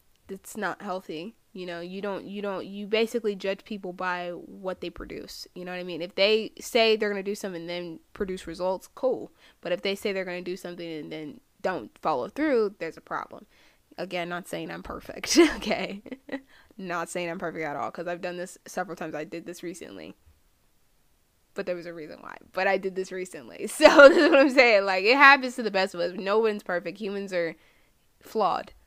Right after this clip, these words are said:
right? But if you can at least make a conscious effort to not be that person, then that's all that really matters. You're gonna have your fuck ups, but hey,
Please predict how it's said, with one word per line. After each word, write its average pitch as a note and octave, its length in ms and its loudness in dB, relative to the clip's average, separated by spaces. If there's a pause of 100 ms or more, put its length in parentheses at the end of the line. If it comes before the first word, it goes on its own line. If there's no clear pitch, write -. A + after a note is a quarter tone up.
(240)
right? D#3 300 -8 (640)
But F#3+ 180 6
if F#3+ 140 -2
you C4 80 4
can C4+ 180 2
at F#3 220 -6
least F#3+ 220 -6
make F3 140 -6
a - 40 -20
conscious - 320 -8
effort E3 220 -8
to E3+ 100 -10
not E3+ 320 -10
be E3+ 80 -10
that E3 180 -8
person, F3+ 380 -8
then D#3+ 100 -12
that's F3 220 -14
all C2+ 80 -10
that C2+ 120 -12
really C2+ 180 -14
matters. - 380 -16
You're G#3 120 -6
gonna B3+ 100 -2
have A3+ 140 -2
your F3 80 -10
fuck - 260 -8
ups, - 220 -12
but - 260 -10 (200)
hey, - 280 -10